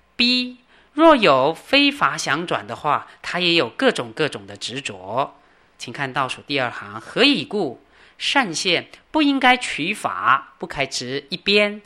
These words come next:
也不可以执另外一边，不应取非法。是故”，下面请画起来，“如来密意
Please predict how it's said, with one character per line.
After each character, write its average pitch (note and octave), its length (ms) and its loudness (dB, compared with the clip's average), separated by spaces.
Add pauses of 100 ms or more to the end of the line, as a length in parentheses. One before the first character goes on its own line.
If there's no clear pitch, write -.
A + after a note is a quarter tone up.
(240)
也 D#3 80 0
不 E3 140 -4
可 C#4 100 -2
以 A#3 100 2
执 C#3+ 280 -4
另 B3 320 2
外 G3 180 2
一 D3 100 0
边， C#3 560 -2
不 A3 140 -6
应 F#3+ 340 -4
取 - 280 -6
非 D#3 280 -2
法。 G#2+ 320 -6 (220)
是 G#3 240 0
故”， E3+ 340 -4 (140)
下 E3+ 160 -6
面 E3 160 -6
请 A2 160 -14
画 D3 180 0
起 - 180 -10
来 G2 340 -10 (120)
，“如 C3 360 -2
来 B2 340 2
密 E3+ 240 -4
意 E3 460 0